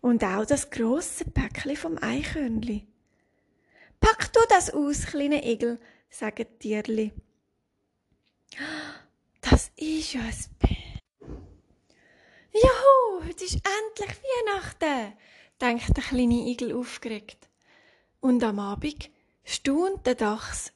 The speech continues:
über die wunderschöne Weihnachtstischdekoration. Was für eine prächtige Festtafel! „Du hast ja unser Lieblingsmenü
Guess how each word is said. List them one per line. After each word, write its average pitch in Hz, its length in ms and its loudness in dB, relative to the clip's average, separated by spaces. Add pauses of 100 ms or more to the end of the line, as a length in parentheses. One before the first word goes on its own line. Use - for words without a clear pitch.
über 247 260 2
die - 340 -6 (160)
wunderschöne 262 1300 -2
Weihnachtstischdekoration. 220 2750 -8 (1160)
Was 285 220 -4
für 285 120 -4
eine 311 140 0
prächtige 330 800 -4
Festtafel! 233 920 -20 (1500)
„Du 679 140 -4
hast 587 300 4
ja 640 60 10 (120)
unser 622 240 -2
Lieblingsmenü 622 1040 0